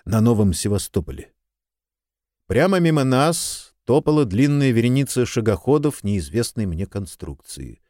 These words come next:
«А что это за марка?» «Виталий Константинович, это же гражданские модели,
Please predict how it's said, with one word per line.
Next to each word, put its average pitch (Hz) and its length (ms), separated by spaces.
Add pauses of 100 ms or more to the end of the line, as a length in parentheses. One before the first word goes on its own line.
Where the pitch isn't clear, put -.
(720)
«А - 120
что - 280
это 220 140
за 208 140
марка?» 113 420 (1600)
«Виталий 190 340
Константинович, 131 840
это 175 180
же 180 440
гражданские 147 840
модели, 147 440